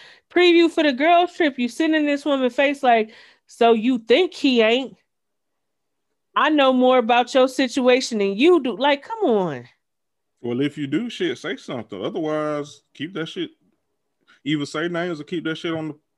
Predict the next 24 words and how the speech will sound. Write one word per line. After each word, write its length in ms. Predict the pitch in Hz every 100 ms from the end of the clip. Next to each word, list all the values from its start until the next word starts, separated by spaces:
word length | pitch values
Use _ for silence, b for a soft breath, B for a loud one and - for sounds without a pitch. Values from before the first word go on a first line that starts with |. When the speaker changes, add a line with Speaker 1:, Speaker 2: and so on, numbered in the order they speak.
| _
Speaker 2:
on 120 | 151 160
the 60 |
playground. 580 | 156 208 190 113 98 98 _ _ _ _ _ _ _ _ _
Speaker 1:
Yeah, 360 | 254 302 220 175
please. 720 | - 311 285 170 131 143 _ _ _ _ _ _ -
'Cause 120 | 262
I'ma 280 | 269 370 359
have 260 | 330 -
some 140 | 277 240
smoke 300 | 247 240 226
for 100 | 226
you 140 | 214
next 300 | 202 185 190
episode, 680 | 175 160 160 156 147 139 117 _ -
depending 440 | 208 226 233 226
on 160 | 220 208
how 160 | 214 196
this 180 | 180
play 240 | - 214 202
out 280 | 196 190 b b b -
or 80 | 190
if 100 | 190
they 140 | 196
just 200 | 185 180